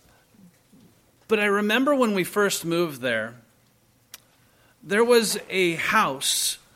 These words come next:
there was a beautiful house, and as you drove past it, you looked, and if you didn't look carefully, you wouldn't have noticed that the whole house had sunk into the ground.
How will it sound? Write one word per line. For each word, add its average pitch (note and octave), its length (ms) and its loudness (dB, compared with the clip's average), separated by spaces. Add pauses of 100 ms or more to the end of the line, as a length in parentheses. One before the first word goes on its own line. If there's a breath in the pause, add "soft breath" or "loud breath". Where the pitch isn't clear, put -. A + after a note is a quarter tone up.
(1900 soft breath)
there G3+ 100 -2
was F#3+ 140 0
a F3+ 80 -2
beautiful G#3+ 500 -2
house, D3+ 720 -2 (520 soft breath)
and F#3 120 -4
as G3 180 0
you G3 120 -4
drove G#3 360 -4
past B3+ 480 -2
it, E3+ 140 -4
you E3 240 -4
looked, G#3 500 -4 (720 loud breath)
and F3+ 100 -6
if F3+ 140 -8
you G3 100 -6
didn't C4+ 220 -2
look A#3 160 -8
carefully, D#3+ 640 -8 (160 loud breath)
you F3+ 140 -6
wouldn't A3 360 -2
have D3+ 160 -4
noticed E3 480 -2 (180 loud breath)
that E3+ 140 -6
the F3+ 80 -6
whole G3 220 0
house E3+ 460 -2
had C#3 180 -6
sunk E3+ 420 0
into B2+ 280 -8
the A2 100 -14
ground. G2 540 -12